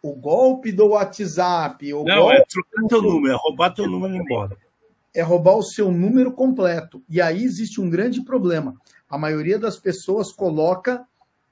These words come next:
Speaker 1: o número do seu celular como o número de recuperação de senha, tá? Para o Gmail,
Speaker 2: Outros
Speaker 1: para o
Speaker 2: produtos.
Speaker 1: Facebook, para o Instagram e tudo mais. Então, simplesmente,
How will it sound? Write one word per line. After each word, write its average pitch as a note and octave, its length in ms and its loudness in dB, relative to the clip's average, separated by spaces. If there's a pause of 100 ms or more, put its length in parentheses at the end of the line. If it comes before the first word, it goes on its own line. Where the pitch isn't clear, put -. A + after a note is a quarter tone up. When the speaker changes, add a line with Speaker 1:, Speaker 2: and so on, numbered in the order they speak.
(520)
Speaker 1:
o D3+ 140 -12
número A#3 420 0
do F#3 160 -4
seu F#3 200 -2
celular D#3+ 680 -4 (280)
como F3+ 300 0
o E3+ 40 0
número A3+ 420 -2
de F3 160 -4
recuperação F3+ 1160 -2
de E3+ 180 -4
senha, G3+ 760 -4 (300)
tá? G3+ 340 -4 (360)
Para G3+ 500 -2 (240)
o C3+ 60 -12
Gmail, C#3 320 -6
Speaker 2:
Outros B3 540 2
Speaker 1:
para - 220 -2
o - 40 -4
Speaker 2:
produtos. D#3 320 -4 (260)
Speaker 1:
Facebook, E3+ 420 -2
para F3 540 0
o D#3+ 160 0
Instagram D#3+ 720 -2 (220)
e D#3 60 -12
tudo E3+ 260 -2
mais. C#3 340 -4 (240)
Então, F#3+ 520 -2 (180)
simplesmente, G3 1120 -4